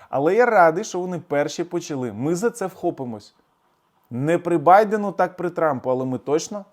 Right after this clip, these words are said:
повернемо свою ядерку. Далі. Е, Україна, е, після атаки новою ракетою хоче отримати нові ракети від Штатів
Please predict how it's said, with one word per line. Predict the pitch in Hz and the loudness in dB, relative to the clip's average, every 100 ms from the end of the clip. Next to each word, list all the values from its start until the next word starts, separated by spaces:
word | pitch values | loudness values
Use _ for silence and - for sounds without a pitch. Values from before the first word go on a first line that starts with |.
| _ | _
повернемо | 151 120 117 120 143 151 | -6 -2 -2 -2 -8 -12
свою | - - 123 113 117 120 _ _ _ _ | -20 -14 -10 -10 -12 _ _ _ _ _
ядерку. | 110 110 90 - - _ _ _ _ _ _ _ _ _ _ _ _ _ | -12 -10 -12 -18 -20 _ _ _ _ _ _ _ _ _ _ _ _ _
Далі. | 120 226 208 139 98 - - | 8 8 8 4 -4 -10 -4
Е, | 135 139 143 | 0 4 2
Україна, | - 196 180 233 226 208 143 113 104 - - | 0 -6 0 2 2 0 0 -2 -6 -14 -8
е, | 131 131 131 131 123 - | -2 0 2 2 0 -6
після | 196 - 185 | -8 0 2
атаки | 175 190 170 160 | 4 6 4 4
новою | 156 151 170 160 | -4 0 2 4
ракетою | 151 151 233 233 170 | 2 2 0 2 0
хоче | 190 180 175 | 0 0 0
отримати | 170 175 180 165 156 | 0 -2 -2 -2 -2
нові | 147 185 170 175 | 0 0 0 2
ракети | 160 147 156 139 135 | 2 2 -2 -2 -6
від | 120 | -8
Штатів | - 175 190 190 220 | -2 0 0 -2 -6